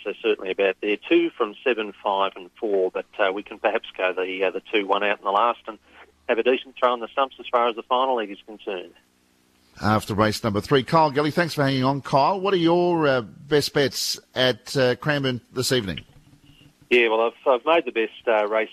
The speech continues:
Speaker 1: seven, as we mentioned, number two, uh, Diego's Diamond. Not, uh, looking at, uh, very flash odds at the moment, but I think we can, uh, put it, uh, one out in the final leg of the quaddie tonight. And as we mentioned, uh, I thought maybe that, uh, little bit of value there,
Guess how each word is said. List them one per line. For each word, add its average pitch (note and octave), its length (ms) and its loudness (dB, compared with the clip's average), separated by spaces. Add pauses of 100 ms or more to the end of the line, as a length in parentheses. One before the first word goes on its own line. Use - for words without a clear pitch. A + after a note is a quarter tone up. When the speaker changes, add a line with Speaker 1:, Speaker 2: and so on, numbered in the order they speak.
Speaker 1:
seven, A2 220 -6
as G#2 120 -6
we G#2 120 -6
mentioned, G#2+ 340 -6
number G2+ 220 -2 (120)
two, G#2+ 380 0
uh, G2+ 140 2
Diego's G#2 580 -2
Diamond. G#2+ 380 -4
Not, A2+ 140 -2 (180)
uh, G2+ 240 0 (200)
looking G2+ 300 -14
at, G2+ 80 -10 (140)
uh, G2 180 0
very G#2 320 -2
flash G#2 240 0
odds G#2+ 220 0
at - 80 -18
the G2 80 -12
moment, G#2 340 -6
but G#2 80 -2
I G2+ 60 0
think B2+ 240 -8
we G2+ 80 -2
can, F#2+ 340 -12
uh, F#2+ 220 0 (160)
put G#2 160 -2
it, F#2+ 100 -4 (120)
uh, F#2+ 120 0
one G2 180 -2
out G2+ 220 0
in G#2 60 -20
the G2 120 -20
final G2+ 300 -2
leg F#2+ 120 -4
of G2 40 -10
the G2 80 -8 (100)
quaddie G2 240 -2
tonight. G#2 320 0
And G#2+ 80 -8 (480)
as - 140 0
we A2+ 80 0
mentioned, A2+ 480 -4
uh, A2+ 180 4
I - 120 0
thought C3+ 260 2
maybe A2+ 220 -4
that, G2+ 140 -4 (120)
uh, G#2 180 0
little G#2 160 -6
bit G2+ 120 -8
of F#2+ 80 -8
value G#2 360 0
there, G2+ 280 0